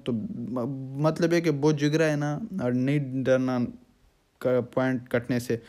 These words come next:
तो बेशक फिर फ़ाइट ले लो, ठीक है, बाकी आपकी मर्ज़ी है। मगर मैं नहीं कहता कि आप लोग के बिल-,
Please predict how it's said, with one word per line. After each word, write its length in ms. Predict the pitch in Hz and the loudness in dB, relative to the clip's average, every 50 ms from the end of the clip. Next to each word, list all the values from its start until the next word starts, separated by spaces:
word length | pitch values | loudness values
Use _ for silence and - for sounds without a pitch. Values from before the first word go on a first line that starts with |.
| - - - _ - | -20 -20 -20 _ -6
तो 60 | - 120 110 - - | -6 -4 -4 -6 -8
बेशक 440 | 135 131 131 143 147 147 147 143 135 | -10 -2 2 4 4 4 4 0 -2
फिर 140 | - 127 117 | -2 -2 -2
फ़ाइट 300 | - - 117 110 107 104 | 0 2 2 2 2 2
ले 140 | 110 107 104 | 0 0 0
लो, 160 | 98 - - - - - - - - _ - | 0 -2 -6 -8 -12 -20 -20 -20 -12 _ -4
ठीक 160 | 147 147 151 | -2 0 2
है, 60 | 156 | 2
बाकी 320 | 135 123 135 131 127 - 139 | 2 2 2 2 2 2 2
आपकी 260 | 123 120 120 - 127 | 2 2 2 2 2
मर्ज़ी 240 | 117 117 113 117 123 | 2 2 2 2 2
है। 60 | 117 | 2
मगर 140 | 117 120 120 | 2 2 2
मैं 200 | 127 135 147 151 | 2 2 2 2
नहीं 280 | 151 147 147 147 147 139 | 2 2 2 0 0 0
कहता 260 | - 143 117 - 113 | 0 -2 -2 0 2
कि 60 | 113 | 2
आप 220 | 110 110 110 - | 2 2 0 0
लोग 140 | 120 110 110 | -2 -2 -2
के 80 | - 120 | -2 -4
बिल-, 280 | 104 113 120 113 104 | -2 0 -2 -2 -2